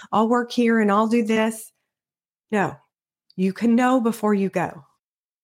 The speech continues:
Okay? Three things. I'm gonna sign up to do three things on three different days. It might be a little prep before. I might make a cake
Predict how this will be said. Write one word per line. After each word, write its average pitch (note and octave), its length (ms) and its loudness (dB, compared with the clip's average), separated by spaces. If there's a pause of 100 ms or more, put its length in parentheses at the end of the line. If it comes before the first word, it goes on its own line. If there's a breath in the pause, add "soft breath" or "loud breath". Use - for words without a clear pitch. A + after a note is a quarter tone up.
(120)
Okay? F#3 380 -4 (240)
Three A3+ 220 2
things. G3+ 480 -6 (260)
I'm F#3+ 80 2
gonna F#3+ 140 2
sign F3+ 240 0
up F3+ 100 -4
to F3+ 100 -4
do F3 140 0
three F3+ 240 -2
things - 420 -8 (680)
on F3+ 160 0
three F#3+ 220 0
different F#3+ 340 -4
days. - 400 -8
It F#3 120 0
might F3+ 200 0
be F#3 120 2
a F3 60 0
little E3+ 220 0
prep E3 300 -4
before. G3+ 340 0
I B3 40 2
might G3 200 0
make E3+ 220 -4
a C#3 40 -10
cake - 600 -4